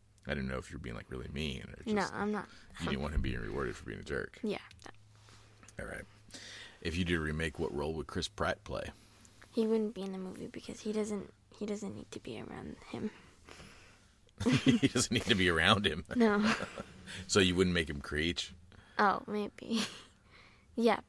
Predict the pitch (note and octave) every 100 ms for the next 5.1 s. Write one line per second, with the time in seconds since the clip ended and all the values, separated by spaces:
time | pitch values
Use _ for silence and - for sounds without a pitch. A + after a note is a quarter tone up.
0 | _ _ - - A3+ - - - A#3 -
1 | G#3+ - G#3+ A3 - - - - - D2
2 | C2 C#2 D2 - - - _ _ _ _
3 | _ _ _ _ _ _ - - - G#3+
4 | G3 G#3+ G#3 F#3 - A#3 - - - -